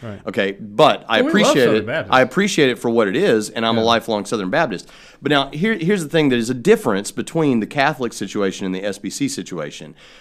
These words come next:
Speaker 2: One of those problems is, one of the differences is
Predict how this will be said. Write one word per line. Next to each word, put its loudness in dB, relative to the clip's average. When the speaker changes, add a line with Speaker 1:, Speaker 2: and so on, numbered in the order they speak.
Speaker 2:
One 2
of 2
those 2
problems -2
is, -4
one 0
of 0
the -6
differences -8
is -10